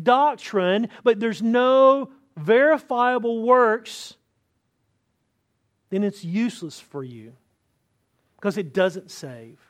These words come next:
It's not saving faith. And that's James's point. Look, it's, it's hard. Many of us had friends and family. They have intellectual assent,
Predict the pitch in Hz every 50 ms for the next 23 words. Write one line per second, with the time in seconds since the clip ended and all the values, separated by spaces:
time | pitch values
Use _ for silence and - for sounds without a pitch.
0 | _ - 160 - - 160 160 165 165 160 160 160 _ _ _ - - - 156 135
1 | 131 127 135 135 135 127 _ _ _ _ _ - 135 117 113 107 _ _ _ _
2 | _ _ _ _ _ - 156 147 139 135 - - - 139 123 123 127 123 131 127
3 | _ - 139 123 120 120 _ _ _ _ _ _ _ _ _ _ _ _ _ _
4 | _ _ _ _ _ _ _ _ _ _ _ _ _ _ _ _ - 185 180 196
5 | 190 - - _ - 202 - - - 196 233 247 160 123 113 _ _ _ _ _
6 | _ _ _ _ _ _ _ _ _ _ _ _ _ _ - 147 135 143 143 135
7 | 143 - 160 143 _ - 156 151 165 175 185 190 160 147 131 - - 151 151 160
8 | 165 180 175 175 185 190 175 - _ _ _ _ _ _ _ _ _ _ _ _
9 | _ - 156 165 170 156 185 202 180 190 185 175 180 190 196 - - 208 202 196
10 | 196 202 202 202 196 190 170 - - - - 226 240 277 285 190 - - - -